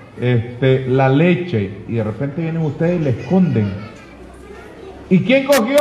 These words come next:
los veinte pesos de la leche?". "Yo no sé". Pero de repente ella dice, "Aquí están, mamá, era broma". A veces una travesura, pero que no es. Por ejemplo, yo me acuerdo que de chavalos, ¿saben qué travesura? No lo hagan ustedes.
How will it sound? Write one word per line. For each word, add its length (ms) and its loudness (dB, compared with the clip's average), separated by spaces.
los 100 2
veinte 320 2
pesos 340 2
de 100 -2
la 120 -2
leche?". 460 -2
"Yo 180 -4
no 200 -6
sé". 160 -10
Pero 240 4
de 100 4
repente 500 2
ella 180 6
dice, 160 2
"Aquí 260 2
están, 460 2
mamá, 400 2
era 180 2
broma". 440 2
A 20 2
veces 460 -2
una 220 -4
travesura, 680 -2
pero 240 -4
que 80 -2
no 260 0
es. 80 0
Por 120 4
ejemplo, 480 2
yo 120 2
me 100 0
acuerdo 420 -2
que 80 -4
de 180 0
chavalos, 460 2
¿saben 240 0
qué 100 0
travesura? 540 0
No 160 2
lo 120 2
hagan 260 2
ustedes. 480 2